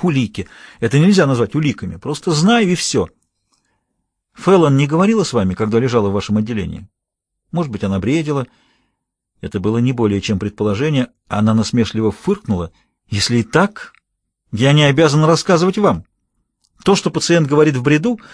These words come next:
не должно распространяться как последняя сплетня. Во всяком случае, не в моем отделении. К тому же это и не улика. Так что примите к сведению то, что я вам сказала, и не приставайте больше. Феллон убила Пирс. Как вы думаете, зачем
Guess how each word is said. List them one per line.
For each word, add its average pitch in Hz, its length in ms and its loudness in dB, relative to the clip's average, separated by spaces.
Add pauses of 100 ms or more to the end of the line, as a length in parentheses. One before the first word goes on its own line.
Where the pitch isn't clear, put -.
(400)
не 135 180 2
должно 156 580 4
распространяться 156 840 2
как 135 140 -2
последняя 143 440 0
сплетня. - 480 -6 (120)
Во 107 120 -2
всяком 147 320 -2
случае, 143 300 -2
не 147 100 4
в 135 60 2
моем 175 300 4
отделении. 92 480 -6 (360)
К - 80 -20
тому 208 200 2
же 175 80 2
это 160 120 -2
и 135 60 0
не 135 100 2
улика. 151 400 -2 (800)
Так 156 140 2
что 165 160 0
примите 247 380 -4
к - 80 -10
сведению 95 520 -2
то, 123 120 -4
что - 140 -6
я 110 60 0
вам 110 140 0
сказала, 165 380 0
и 151 200 0
не 170 120 6
приставайте 165 640 0
больше. 101 500 -8
Феллон 233 480 4
убила 196 420 2
Пирс. 120 460 -6 (760)
Как 214 200 0
вы 208 100 4
думаете, 190 360 2
зачем 185 420 2